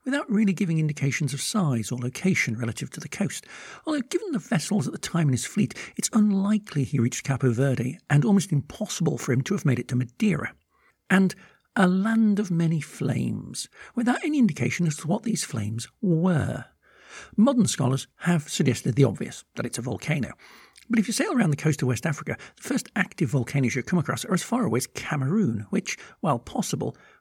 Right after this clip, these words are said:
would have made an incredibly groundbreaking voyage with a fleet of that apparent size,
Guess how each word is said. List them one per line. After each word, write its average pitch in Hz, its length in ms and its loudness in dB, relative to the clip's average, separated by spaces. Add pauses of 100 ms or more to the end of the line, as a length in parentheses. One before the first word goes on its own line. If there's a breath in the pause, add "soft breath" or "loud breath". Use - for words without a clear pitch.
would 403 120 -6
have - 100 -10
made 277 300 -2
an 220 100 4
incredibly 233 720 0
groundbreaking 147 640 0
voyage 117 320 0
with 196 100 0
a 175 40 2
fleet 127 300 -2
of 165 100 -6
that 117 160 0
apparent - 340 -8
size, - 400 0